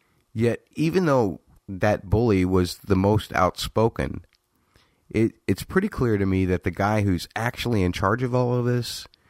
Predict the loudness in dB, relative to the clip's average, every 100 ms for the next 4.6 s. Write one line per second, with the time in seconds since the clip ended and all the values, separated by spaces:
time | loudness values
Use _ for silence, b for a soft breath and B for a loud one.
0 | b b b b -6 -2 2 4 4 4
1 | 4 4 2 -2 -8 -14 -2 0 2 2
2 | 2 2 0 -2 0 0 0 0 -4 -6
3 | -4 0 0 0 0 -2 0 2 2 2
4 | 0 0 -2 -2 -2 -2